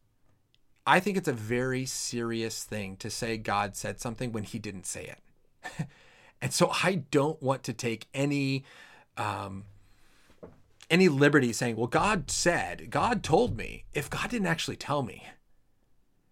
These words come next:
And, and, and, and so then some people I think go, "Well, I have a feeling like God said," and I think that's better. But my question is, why jump there?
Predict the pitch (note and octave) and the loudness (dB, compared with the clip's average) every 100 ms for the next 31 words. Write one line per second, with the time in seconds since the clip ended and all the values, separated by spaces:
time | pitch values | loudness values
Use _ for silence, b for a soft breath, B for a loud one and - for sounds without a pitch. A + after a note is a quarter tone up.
0 | _ B B B B B - F3+ E3+ F3+ | _ B B B B B 0 2 2 0
1 | F3 - E3 D#3+ - E3 D#3+ F3+ D3+ - | -2 0 0 0 0 -2 2 0 0 -6
2 | - E3 D#3 A#3+ B3+ B3 F3+ F#3 F3+ C3+ | 2 2 4 0 0 0 2 2 2 0
3 | D3+ D#3 F3 G#3+ G#3 - - B3 D4 C#4 | 0 0 2 2 2 -2 -2 2 4 4
4 | A3+ F#3 C#3 C3 A2+ G#2+ - G#2+ B2+ E3+ | 4 4 4 2 2 0 -2 0 0 0
5 | - G3+ G#3+ G#3+ B3+ A#3+ F3 B2 - A2 | -2 0 0 -2 -2 -4 -4 -6 -4 -2
6 | D3+ B3 C#4 - b b b b b b | 0 0 -2 -10 b b b b b b
7 | G3+ G3+ C#4 - A3+ - G3+ F#3+ D3 D3+ | 2 4 4 2 0 0 -2 -2 0 2
8 | C#3+ - b b b b b - C3 B2+ | 0 -6 b b b b b -12 -8 -6
9 | C3 C3 C#3+ C#3+ D3 F#3+ F#3 F3+ D#3+ - | -6 -8 -8 -6 -2 0 2 0 -4 -4
10 | E3+ F3 F2 - | -2 -2 -6 -10